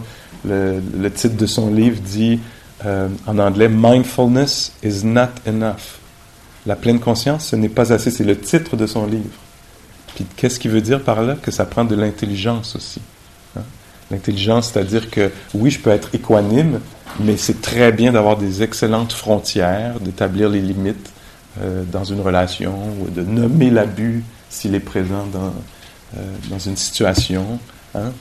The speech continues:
Alors, c'est, l'équanimité, c'est pas justement l'indifférence.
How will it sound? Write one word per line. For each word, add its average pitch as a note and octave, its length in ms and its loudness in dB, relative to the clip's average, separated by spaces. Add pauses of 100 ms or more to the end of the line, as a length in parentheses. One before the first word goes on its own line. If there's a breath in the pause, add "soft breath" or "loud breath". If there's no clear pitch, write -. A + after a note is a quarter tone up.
Alors, G2 160 -6
c'est, - 220 -4
l'équanimité, G#2 580 0
c'est - 300 -6
pas A2+ 180 4
justement G#2 460 -2
l'indifférence. F#2 960 -4